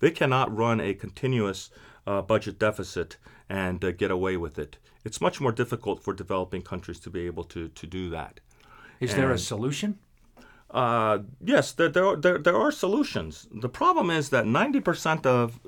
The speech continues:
Speaker 1: official estimates say that ninety percent of Zimbabweans are unemployed. Well, they're not actually unemployed, right? Uh, they're part of what we call the informal economy.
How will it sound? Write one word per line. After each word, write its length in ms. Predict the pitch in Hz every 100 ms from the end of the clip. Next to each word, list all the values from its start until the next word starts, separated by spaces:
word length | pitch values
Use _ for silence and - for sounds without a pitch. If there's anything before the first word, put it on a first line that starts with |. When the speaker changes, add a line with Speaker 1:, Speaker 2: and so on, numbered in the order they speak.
| -
Speaker 1:
official 400 | 127 113 - 165
estimates 360 | - 139 127
say 180 | - 127
that 120 | 113
ninety 260 | 110 143 151
percent 340 | 127 - 123
of 60 | 107
Zimbabweans 640 | 107 104 110 110 104 101
are 160 | 98 -
unemployed. 580 | 95 92 90 95 87 - _ - - - -
Well, 120 | 165
they're 120 | 185
not 200 | 196 185
actually 400 | 147 147 131 117
unemployed, 600 | 104 95 87 82 71 - _ _ _ - - - -
right? 280 | - 113 113
Uh, 180 | 117 110
they're 140 | 113
part 220 | 170 170 151
of 100 | 127
what 100 | -
we 100 | 117
call 180 | 120
the 100 | 107
informal 540 | 98 90 - 131 120 95
economy. 560 | 87 92 90 76 -